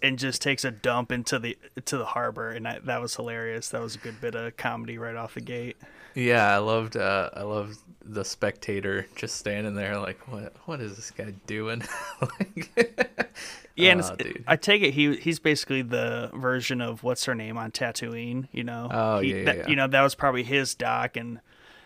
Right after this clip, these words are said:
Speaker 1: this jackass coming in hot here with his
Speaker 2: <laughs> Yeah.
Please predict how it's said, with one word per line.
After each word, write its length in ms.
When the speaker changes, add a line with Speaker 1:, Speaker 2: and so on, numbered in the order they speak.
Speaker 1:
this 260
jackass 580
coming 300
in 80
hot 300
here 220
with 140
his 320
Speaker 2:
<laughs> 640
Yeah. 320